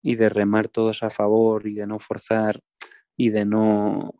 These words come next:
hacerse el simpático para que el otro haga lo que yo quiero, sino realmente de, de dar un pasito atrás y estar en una actitud de escucha. Tiene una gran dignidad, Pietro, como ser humano, yo creo. Y eso también me colocó a mí en un lugar de,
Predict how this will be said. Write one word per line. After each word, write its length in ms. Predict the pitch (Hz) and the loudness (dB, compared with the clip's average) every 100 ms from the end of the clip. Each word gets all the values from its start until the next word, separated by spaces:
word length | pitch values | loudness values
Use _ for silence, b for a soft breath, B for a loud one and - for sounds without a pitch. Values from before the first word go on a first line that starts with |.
| - | -2
hacerse 840 | 123 113 - 113 107 104 107 - | 0 0 2 4 4 -2 -14 -2
el 120 | 110 104 | -2 0
simpático 720 | 117 104 113 110 110 - 107 | -2 2 0 0 -4 -2 -2
para 200 | 107 107 | -2 -2
que 140 | - | -2
el 80 | 107 | -2
otro 240 | 107 - | -2 0
haga 120 | 107 107 | 0 -2
lo 120 | 104 | -4
que 100 | 107 | -4
yo 180 | 107 101 | -6 -2
quiero, 280 | 120 110 | 0 0
sino 260 | 104 107 104 | 0 -4 -2
realmente 540 | 107 107 107 104 107 | -2 0 -2 -2 -4
de, 220 | 104 107 - _ _ _ _ | -2 -4 -8 _ _ _ _
de 180 | 120 110 | 2 4
dar 140 | 107 | 4
un 100 | 107 | 2
pasito 420 | - 107 113 - | -2 -4 -4 -2
atrás 540 | 110 110 110 110 107 - | -2 2 0 0 -4 -12
y 260 | - 127 120 | -10 -2 -2
estar 300 | - 113 110 | 0 0 2
en 220 | 110 110 | 2 0
una 160 | 110 107 | 0 -4
actitud 380 | - 107 113 | -4 0 0
de 80 | 104 | 0
escucha. 480 | 104 _ 113 - 131 B B | -6 _ -6 -2 -4 B B
Tiene 160 | - 160 | 4 6
una 120 | 156 | 6
gran 200 | 131 139 | 4 2
dignidad, 480 | 127 104 98 98 92 | 2 0 -4 -4 -6
Pietro, 280 | - 104 107 | -4 -2 -2
como 200 | 98 98 | -2 -4
ser 180 | 95 107 | -2 -2
humano, 320 | 101 101 98 | 0 -2 -2
yo 160 | 98 98 | -4 -6
creo. 320 | - - - b b b b _ - | -6 -8 -8 b b b b _ -2
Y 200 | 123 110 | 2 4
eso 200 | - 110 | 2 2
también 280 | 110 110 | 4 4
me 120 | 110 107 | 4 2
colocó 440 | - 104 101 107 | 2 2 2 0
a 60 | 104 | 2
mí 100 | 104 | 0
en 100 | 104 | 0
un 100 | 101 | -2
lugar 300 | 101 101 101 | -4 -4 -4
de, 340 | 98 95 | -4 -4